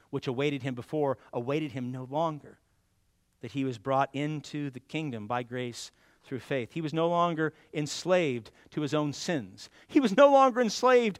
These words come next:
to the forked tongue Bar-Jesus. God won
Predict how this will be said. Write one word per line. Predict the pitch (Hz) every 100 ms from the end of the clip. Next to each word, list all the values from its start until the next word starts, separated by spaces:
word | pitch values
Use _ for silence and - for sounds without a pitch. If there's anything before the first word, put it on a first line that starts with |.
| - -
to | 233
the | 196
forked | 240 262 254 - -
tongue | 247 247 247
Bar-Jesus. | 240 226 180 240 247 175 127 - - _ _ _ _ _ -
God | 139 214 247 196 175 - _ -
won | 180 220 139 147